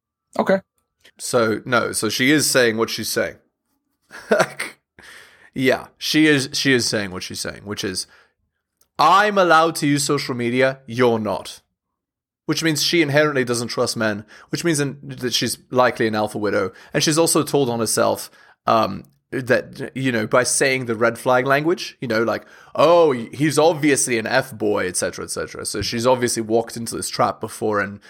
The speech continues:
Speaker 2: quote unquote, been burned before and, quote unquote, been around the block a few times. And, like, guys, it's so easy to tell, like, in twenty twenty-three, like, what's going on. It's, it's kind of a joke, to be honest.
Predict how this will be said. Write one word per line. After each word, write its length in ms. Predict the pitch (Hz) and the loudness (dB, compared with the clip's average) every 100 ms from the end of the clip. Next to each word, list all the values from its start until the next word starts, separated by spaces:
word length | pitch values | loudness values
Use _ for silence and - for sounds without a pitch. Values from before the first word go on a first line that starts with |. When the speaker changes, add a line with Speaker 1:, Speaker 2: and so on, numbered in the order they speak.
| - | -20
Speaker 2:
quote 220 | - 151 135 | 0 2 2
unquote, 420 | 123 - 131 95 | 0 0 -2 0
been 220 | 131 117 | -2 -2
burned 500 | 107 127 131 135 131 | -2 2 4 2 0
before 480 | 120 - 131 127 127 | -4 -2 2 4 4
and, 140 | 120 | 2
quote 240 | - 117 117 | -2 -2 -2
unquote, 360 | 117 131 120 | -2 -2 0
been 160 | 113 110 | -2 0
around 220 | 113 117 | 2 2
the 80 | 123 | -2
block 320 | - 110 110 | 2 2 2
a 60 | 139 | -2
few 260 | - 120 | 0 -2
times. 480 | 117 127 123 117 113 | 0 2 4 2 0
And, 100 | 107 - - - _ - | -8 -12 -20 -20 _ -4
like, 200 | 156 - _ - | -4 -4 _ 0
guys, 340 | 220 208 - - - | 2 2 -2 -12 -2
it's 140 | 190 - | 0 2
so 300 | 208 240 311 | 4 4 2
easy 480 | 175 196 220 180 | -2 0 0 0
to 60 | 160 | -2
tell, 560 | 143 143 139 107 101 - | 0 2 4 2 -2 -2
like, 360 | 120 110 - _ | -2 -2 -4 _
in 140 | - 131 | -8 -4
twenty 260 | 123 127 | 0 0
twenty-three, 560 | 127 135 107 - 98 131 | 0 -2 -4 -4 -4 -4
like, 180 | 113 - | -4 -2
what's 180 | 110 113 | -2 0
going 240 | 113 104 | 0 0
on. 280 | 98 139 190 _ _ | -2 -4 -8 _ _
It's, 320 | 120 - - - | 0 2 0 -2
it's 360 | 117 - 139 | -4 -2 -2
kind 180 | - 151 | 2 2
of 60 | 113 | 0
a 40 | |
joke, 400 | - 127 71 - | 2 2 0 -4
to 100 | - | -6
be 120 | 107 | -2
honest. 480 | 107 95 - - - | -2 -4 -6 -8 -10